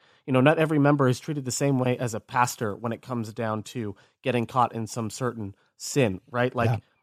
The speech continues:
Speaker 1: if a,
Speaker 2: Yeah.
Speaker 1: if a, if a member is caught in a certain sin and that pastor is caught in the same sin, it might be that the pastor gets fired. The member, "I, I can't fire you anyway." I'm not a fan of just saying that there's a blanket, there's a blanket
Speaker 2: Yeah, no.
Speaker 1: discipline for,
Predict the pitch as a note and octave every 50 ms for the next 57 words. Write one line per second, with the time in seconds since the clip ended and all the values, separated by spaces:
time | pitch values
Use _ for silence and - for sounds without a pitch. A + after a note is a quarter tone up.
0 | _ - C3+ C3+ - C3+ F#2+ F#2 G2 B2 - B2+ A#2+ A#2 A#2+ - C#3 - C3 A#2+
1 | B2 D3 D#3+ D#3 D3 C3+ - - D3 C3+ C3 - C3 A#2+ A#2+ - - B2+ A2 B2
2 | A2+ - - C3 B2 A#2+ A#2 A2+ A#2 G#2+ - C#3 C#3 C3+ B2+ - B2+ A2+ - -
3 | B2+ - - A#2 - - B2+ B2+ A#2+ - B2+ A2+ A2 G#2+ A#2 B2 A#2 B2 A#2 A2+
4 | G#2+ - G2+ - - A#2+ A#2 A2 - A#2+ G#2 A2 G2+ - - - B2+ B2 A#2+ G2+
5 | F2+ D2 - G2+ A2+ A#2 A#2 A2+ A#2+ A2 - A2+ A2 A2+ - _ A2+ G#2 - -
6 | B2 - - - - G#2+ A#2 A#2+ A#2+ A#2 B2 B2 C3+ C#3+ A#2+ G2 F2+ D#2 - -
7 | _ _ _ _ _ _ _ _ _ _ - C#3+ C#3+ C#3+ D3 D#3+ F#3 G3 F#3 C#3
8 | - - E3 D#3 E3 E3 D3+ C#3 C3 B2 A2+ A2+ - D3 C#3 C#3 - D3+ C#3+ D3
9 | C#3+ C3 B2 A#2 A2 - B2 A#2 - - B2+ B2 A#2+ A2 A#2 G2 - - A#2 B2+
10 | C#3 D#3+ D3+ - D3+ C3+ - - - - _ _ _ _ _ _ _ _ _ _
11 | _ _ - B2 C3 A2+ B2 G#2+ G2+ - A#2 B2+ C#3 D3 D3 - D#3 C3+ G2 G#2+
12 | G#2 F2+ E2+ - - _ - G2+ G2+ F#2 F2 F2 - - - C3 A#2+ A2+ A2+ G#2+
13 | - - B2 A#2 A2